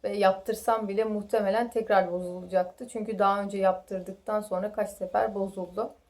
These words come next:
Ben de daha uyguna bozulmayacak bir ayrı klavye almayı tercih ettim. Bu arada ben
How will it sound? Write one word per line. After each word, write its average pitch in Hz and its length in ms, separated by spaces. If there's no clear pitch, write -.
Ben 262 200
de 269 380
daha 254 300
uyguna 220 640
bozulmayacak 208 800
bir 247 260
ayrı 226 560
klavye 185 460
almayı 185 420
tercih 185 320
ettim. - 300
Bu 240 120
arada 214 400
ben 214 320